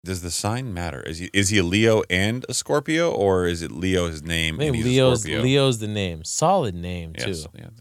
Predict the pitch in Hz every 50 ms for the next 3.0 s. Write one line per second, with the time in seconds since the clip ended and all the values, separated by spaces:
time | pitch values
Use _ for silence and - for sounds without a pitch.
0 | - - - 50 - - - 57 55 - - 98 87 87 98 104 98 92 - 78
1 | 78 76 73 71 78 - _ _ _ _ _ _ _ _ - - - 120 123 127
2 | 127 127 131 147 - 139 151 151 - - - - - 69 - - - - -